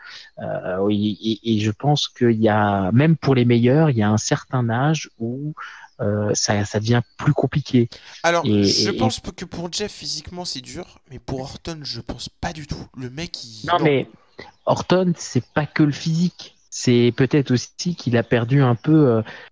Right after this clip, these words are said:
Speaker 1: euh, je vais
Speaker 2: La
Speaker 1: employer un terme
Speaker 2: grinta.
Speaker 1: anglais, mais son, son, son, euh, le, le edge, tu vois, le, le,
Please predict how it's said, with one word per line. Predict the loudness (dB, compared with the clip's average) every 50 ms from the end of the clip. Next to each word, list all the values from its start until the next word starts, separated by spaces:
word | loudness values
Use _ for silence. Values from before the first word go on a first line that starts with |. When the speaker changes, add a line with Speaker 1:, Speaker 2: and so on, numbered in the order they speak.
| _ -8
Speaker 1:
euh, | -6 -4 -2 -2
je | -2 0 2
vais | 2
Speaker 2:
La | 4 4
Speaker 1:
employer | 4 4 4 4 2
un | 2
terme | 2 2 2 2
Speaker 2:
grinta. | 2 2
Speaker 1:
anglais, | 2 2 2 2
mais | 2 2 0 0 -2 -4 -6
son, | -6 -6 -4 -4 -4 -6
son, | -4 -2 0 0 0
son, | 0 0 2 2 4 4 4 4
euh, | 6 6 6 4
le, | 4 4 4 4 4 4
le | 4 2 2 2 2
edge, | 0 0 0 -2 -2 -4 -4 -8 _ _
tu | -6 0
vois, | 2 2 2
le, | 4 4 2 4 4
le, | 4 2 0